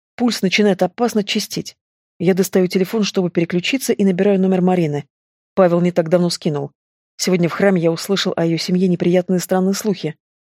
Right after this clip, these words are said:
Надо бы переговорить с девчонкой. Усмехаюсь собственным мыслям. Какое, блядь, благородство! Разумеется, я не её хочу до внезапной одури, а помочь по-человечески. Ну-ну, меценат хренов.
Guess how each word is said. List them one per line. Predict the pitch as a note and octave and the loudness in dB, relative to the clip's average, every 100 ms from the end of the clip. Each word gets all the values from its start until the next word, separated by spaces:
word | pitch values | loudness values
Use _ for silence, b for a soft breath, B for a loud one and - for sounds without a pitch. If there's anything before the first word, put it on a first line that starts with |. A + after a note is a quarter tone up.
| _ _ _ _ _ - | _ _ _ _ _ -2
Надо | G3 F3+ | 0 2
бы | F3 | 0
переговорить | F#3 F3+ F#3+ G3+ E3+ - | 0 2 2 2 0 -4
с | D#3 | -8
девчонкой. | E3+ - C#3+ - - _ _ _ _ | -6 -6 -8 -10 -18 _ _ _ _
Усмехаюсь | - - D#3+ - G3 | -10 -6 -2 0 0
собственным | - F3 - F3+ F3 | 0 -8 -4 -2 0
мыслям. | D#3+ C#3+ D3+ D3+ _ _ _ | 0 -2 -4 -6 _ _ _
Какое, | - - - C#4+ | -8 -6 -2 0
блядь, | G3+ A3+ | 2 0
благородство! | G3 F#3+ A3 G3 D#3 - D3+ C#3 _ _ _ | 2 2 2 2 -2 -2 -2 -2 _ _ _
Разумеется, | D3+ D#3+ E3+ G3+ G3+ F#3+ | -4 -2 2 2 2 0
я | F3 F3 | 2 2
не | F3 | 2
её | F3 A#3+ | 2 0
хочу | G3+ F3 E3+ | 0 -2 -2
до | D#3+ | 0
внезапной | F3+ E3+ - G3 G3+ | 0 0 0 -2 -2
одури, | A3 E3 D#3 - _ | -2 0 -2 -4 _
а | - E3 | -10 -4
помочь | A3 B3 G3+ - - | 0 2 0 -2 -12
по-человечески. | - - F#3+ G3+ E3 - - C#3 _ _ _ _ | -10 -4 0 0 0 -6 -6 -8 _ _ _ _
Ну-ну, | F#3+ F#3 E3+ D3 - - | -2 0 0 -2 -6 -4
меценат | F3 E3 E3+ D#3 - | -2 0 -2 -2 -4
хренов. | F3+ D3 C#3 - | -4 -4 -6 -14